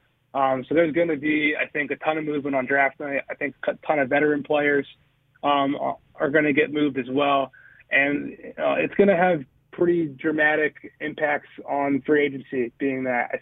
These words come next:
think this Portland seventh pick and, and their trade scenarios, um, you know, that, that's, that's holding up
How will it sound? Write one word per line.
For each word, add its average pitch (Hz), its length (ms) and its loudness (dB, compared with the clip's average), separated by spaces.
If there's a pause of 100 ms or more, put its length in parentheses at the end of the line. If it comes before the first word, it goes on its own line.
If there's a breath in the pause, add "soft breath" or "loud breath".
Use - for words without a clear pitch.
think 135 240 -2 (420 soft breath)
this 139 180 0
Portland 147 520 -2
seventh 143 400 0
pick 143 220 0 (540)
and, 127 160 -2
and 139 180 0
their 139 140 4
trade 135 360 -2
scenarios, 131 540 0 (540 soft breath)
um, 127 520 2
you 139 80 -8
know, 131 80 2
that, 131 180 2
that's, 151 220 0
that's 151 220 0
holding 170 320 2
up 170 200 2